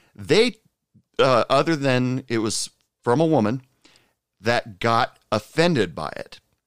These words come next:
And I'm sitting there saying, "What were you offended by?" Now, I was never given any, uh, any real information, but they said they thought the topic was, uh, too,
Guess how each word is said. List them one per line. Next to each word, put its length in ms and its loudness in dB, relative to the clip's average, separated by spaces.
And 200 0
I'm 240 0
sitting 380 -4
there 420 -2
saying, 680 -4
"What 680 -4
were 200 -4
you 200 -2
offended 460 -4
by?" 160 -12
Now, 300 2
I 100 4
was 160 0
never 220 0
given 460 -2
any, 340 -2
uh, 540 0
any 240 0
real 360 0
information, 760 -6
but 160 -2
they 280 2
said 360 -2
they 120 0
thought 260 -2
the 80 -10
topic 560 -4
was, 580 0
uh, 480 0
too, 420 0